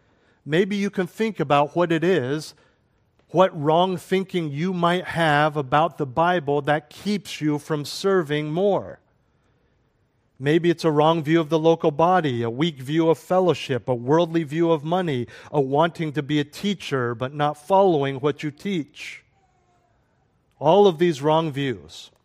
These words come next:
whether taught to us or just followed in your own mind,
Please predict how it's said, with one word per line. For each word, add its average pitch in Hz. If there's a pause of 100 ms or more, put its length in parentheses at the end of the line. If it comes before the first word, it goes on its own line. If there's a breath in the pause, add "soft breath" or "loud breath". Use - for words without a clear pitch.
(560 soft breath)
whether 143
taught -
to 190
us 180
or 147
just 131
followed 185
in 156
your 135
own 165
mind, 135